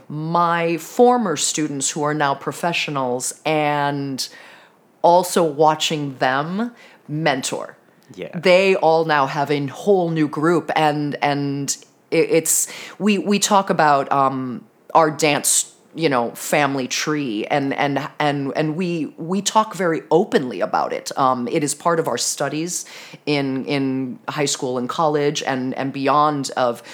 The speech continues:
Speaker 1: of where we all came from, where our studies came from, and how those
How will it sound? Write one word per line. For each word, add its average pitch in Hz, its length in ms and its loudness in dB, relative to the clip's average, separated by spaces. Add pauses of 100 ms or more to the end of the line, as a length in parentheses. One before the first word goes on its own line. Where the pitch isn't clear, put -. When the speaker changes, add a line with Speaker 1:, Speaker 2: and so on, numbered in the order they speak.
(180)
Speaker 1:
of 139 340 -2
where 180 440 0
we 170 260 -2
all 156 280 4
came 156 380 -4
from, 117 360 -6
where 165 320 4
our 143 160 0
studies 139 640 -2
came 135 280 -6
from, 131 220 -6
and 120 100 -6
how 139 360 -2
those 139 480 -4